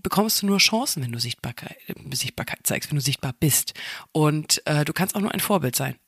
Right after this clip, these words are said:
wenn du sichtbar bist. All das funktioniert eben nur mit Sichtbarkeit. Das heißt, wir können schon mal etablieren, Sichtbarkeit ist wichtig für uns, gerade für uns Frauen. Und Perfektionismus hält uns davon ab, sichtbar zu sein.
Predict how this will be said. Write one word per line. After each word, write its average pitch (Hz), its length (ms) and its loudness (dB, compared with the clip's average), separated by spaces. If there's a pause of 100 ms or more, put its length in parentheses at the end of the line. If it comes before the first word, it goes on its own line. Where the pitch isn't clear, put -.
wenn 135 80 -2
du 143 80 -2
sichtbar 147 340 -2
bist. - 300 -8 (240)
All 220 160 2
das 175 180 0
funktioniert 165 400 0
eben 160 160 -2
nur 156 120 4
mit 160 120 2
Sichtbarkeit. - 480 -4
Das 202 140 2
heißt, 233 260 2 (180)
wir 156 120 -2
können 220 160 6
schon 208 100 4
mal 170 60 4
etablieren, 160 500 2
Sichtbarkeit 208 540 -2
ist - 100 -4
wichtig 180 300 -2
für 190 80 -4
uns, 196 180 -2
gerade 196 300 -2
für - 100 -4
uns 160 140 -2
Frauen. 185 280 -2 (640)
Und 180 200 2
Perfektionismus 170 840 0 (200)
hält - 200 2
uns 277 120 2
davon 175 180 0
ab, - 200 -4
sichtbar 120 340 -2
zu - 80 -4
sein. 120 220 -2